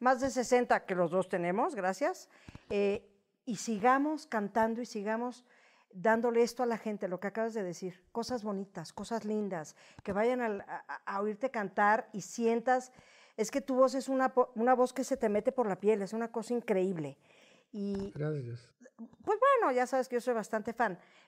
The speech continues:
Speaker 1: pero, em, me parece que somos muy afortunados y hay que
Speaker 2: Sí.
Speaker 1: agradecerlo muchísimo.
Speaker 2: <clears throat> Sí, claro.
Speaker 1: Muchísimo. Todos los días de nuestra vida decir, "Gracias, Señor, por darme este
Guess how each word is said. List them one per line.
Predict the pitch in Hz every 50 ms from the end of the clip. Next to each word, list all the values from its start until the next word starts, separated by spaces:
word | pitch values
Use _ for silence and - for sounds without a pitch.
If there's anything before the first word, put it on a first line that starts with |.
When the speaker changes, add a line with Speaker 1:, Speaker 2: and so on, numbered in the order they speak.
| _ _ -
Speaker 1:
pero, | 240 233 240 240 247 247 254 247 - -
em, | - 220 214 208 202 196 190 190 190 190 185 180 170 151 147 - - - - _ _ _ _ _ _ - _ _ _ _ _ _ _ _ _ _ _ _ -
me | 254 220 220 220
parece | 220 247 233 247 262 247 - 294
que | - 254 -
somos | - 254 254 262 262
muy | 226 254 262
afortunados | 262 247 - 240 226 196 - - 190 180 180 190 208 208 196 214 226 214 -
y | 214
hay | 214 214
que | - 226
Speaker 2:
Sí. | 214
Speaker 1:
agradecerlo | 156 156 156 185 180 170 - - 196 185 202 185
muchísimo. | 175 170 - - 202 202 - - - 139 131 143 143 147 147 147 - - -
Speaker 2:
<clears throat> | - 139 127
Sí, | - - 147 151 160 156
claro. | - 143 151 185
Speaker 1:
Muchísimo. | 160 139 - 262 262 - - 208 175 160 156
Todos | - - - 240 240 233 277 269
los | 247 233 220
días | 196 226 226 233 233 220
de | 226
nuestra | 220 208 - - 196 185
vida | 185 185 190 208 208
decir, | 202 185 175 196 208 208 208 - - _ _ _ _ -
"Gracias, | 190 190 226 226 226 247 226
Señor, | - 233 208 208 208 208 202 208
por | - 220 190 185
darme | 190 185 180 196 190
este | 175 175 - 220 208